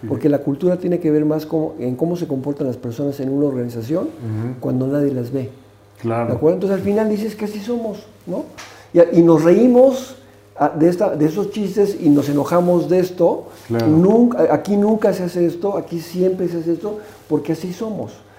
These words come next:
Speaker 2: Entonces ya dices, ¿cómo le haces? No, no hay una cara de Walmart, como decías,
Speaker 1: Sí.
Speaker 2: pero sí hay un, hay una forma, hay una, una clara, un claro sentido de identidad,
Speaker 1: Un espíritu, ¿no?
Speaker 2: De que somos austeros,
Speaker 1: Sí, sí, sí,
Speaker 2: austeros,
Speaker 1: sí.
Speaker 2: ¿no?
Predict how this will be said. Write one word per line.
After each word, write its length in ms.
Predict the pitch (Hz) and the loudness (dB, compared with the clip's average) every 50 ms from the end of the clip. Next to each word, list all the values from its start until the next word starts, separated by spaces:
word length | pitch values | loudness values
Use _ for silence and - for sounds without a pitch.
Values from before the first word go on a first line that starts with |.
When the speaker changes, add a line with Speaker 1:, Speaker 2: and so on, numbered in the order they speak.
| - - | -20 -10
Speaker 2:
Entonces 160 | _ - 160 175 185 | _ 2 4 4 4
ya 20 | |
dices, 200 | 180 175 175 - | 4 2 -2 -2
¿cómo 220 | - 226 233 247 240 | 0 2 4 4 4
le 160 | 214 214 214 | 4 4 2
haces? 360 | 214 214 220 214 214 - - - - 160 | 2 2 2 0 0 -2 -6 -8 -4 0
No, 220 | 156 175 220 220 | 2 2 2 4
no 120 | 185 180 196 | 4 4 4
hay 120 | 202 202 | 4 4
una 240 | 202 196 180 170 - | 4 4 2 2 4
cara 320 | 196 175 175 175 175 170 | 4 6 6 8 6 6
de 120 | 151 139 131 | 4 2 2
Walmart, 520 | 123 135 156 156 160 196 202 180 - - | 4 4 4 4 4 0 -2 -4 -6 -8
como 160 | - 127 123 | -10 -8 -8
decías, 340 | 123 123 156 170 214 226 - - - | -6 -2 -2 -2 -2 -2 -6 -8 -6
Speaker 1:
Sí. 240 | 127 127 127 110 - - | -4 -4 -4 -2 2 4
Speaker 2:
pero 160 | 156 156 156 | 4 6 6
sí 120 | 151 170 202 | 4 4 4
hay 180 | 214 220 220 | 4 4 4
un, 160 | 220 220 220 - - 170 170 - - | 2 2 0 -2 0 0 0 2 4
hay 140 | - 180 | 4 2
una 180 | 208 214 214 202 | 4 2 0 -2
forma, 600 | 208 - 196 202 202 196 196 202 208 220 214 - - | 0 2 2 2 4 4 4 2 2 2 0 -2 0
hay 120 | 160 170 180 | 2 2 2
una, 220 | 185 190 196 190 190 | 2 0 0 -2 -2
una 300 | 190 185 190 202 190 190 | -2 -2 -2 -2 -2 -2
clara, 560 | - 180 175 180 185 190 196 202 208 202 - - | 0 2 2 4 4 4 2 0 -2 -4 -6 -6
un 100 | 165 175 | -6 -6
claro 260 | 170 185 190 196 196 | -4 -2 -2 -2 -2
sentido 400 | 185 185 170 156 - 175 185 185 | -2 -4 -4 -4 -6 -6 2 4
de 60 | 175 160 | 6 6
identidad, 640 | 147 139 127 - - 135 135 147 151 165 - - - - | 6 4 2 0 -2 -2 0 0 0 0 -2 -6 -6 -4
Speaker 1:
Un 100 | 131 135 | -4 -4
espíritu, 640 | 135 - - - - 143 143 139 131 120 - 143 | -4 -4 -4 2 4 4 6 6 4 2 2 4
¿no? 320 | 143 120 117 135 160 196 226 | 4 4 4 4 2 4 4
Speaker 2:
De 100 | 147 139 | 2 2
que 140 | 156 151 - | 2 0 2
somos 420 | - 190 190 190 202 214 214 208 | 4 4 4 4 4 4 2 2
austeros, 760 | 139 135 127 110 - - - 170 170 190 226 262 240 220 - | 0 0 -2 -4 -4 0 2 2 4 4 4 2 2 0 -2
Speaker 1:
Sí, 40 | 147 | -4
sí, 140 | 135 139 139 | -4 -4 -2
sí, 60 | 120 | -2
Speaker 2:
austeros, 480 | 123 113 170 170 190 214 226 302 339 - | 0 2 4 4 4 4 4 2 2 0
Speaker 1:
sí. 80 | - 165 | 0 -2
Speaker 2:
¿no? 220 | 160 196 285 | 0 0 -2